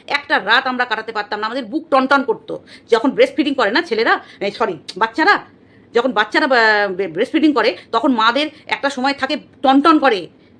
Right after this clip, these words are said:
বাচ্চাকে খাওয়ানোর জন্যে। ওর করেনি? ওর করেনি? ওর তখন বাচ্চার কথা মনে পড়েনি? এখন বিক্রি করছে কেন তাহলে? এখন বলছে কেন? তখন কেন বলেনি? আসেনি তো, আসেনি তো। যখন টনটন করেছে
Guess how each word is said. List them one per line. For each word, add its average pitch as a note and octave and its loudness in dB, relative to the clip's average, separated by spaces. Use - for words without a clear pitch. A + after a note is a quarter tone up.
বাচ্চাকে A3+ -2
খাওয়ানোর A3+ 0
জন্যে। E3+ -2
ওর C#4 6
করেনি? D#4 2
ওর B3 4
করেনি? D4+ 2
ওর G3+ -8
তখন C4+ 2
বাচ্চার C4 0
কথা D#4+ 2
মনে C4 0
পড়েনি? D4 2
এখন G#4 -2
বিক্রি F4 2
করছে A#3+ -2
কেন D#3+ -12
তাহলে? E3 -10
এখন C4 -2
বলছে A#4+ 2
কেন? C#4 0
তখন D4 0
কেন F4 2
বলেনি? A#3+ 0
আসেনি C#4+ 0
তো, D#3+ -8
আসেনি G#4+ -2
তো। G#3 2
যখন C4+ 2
টনটন C4+ 2
করেছে D4 0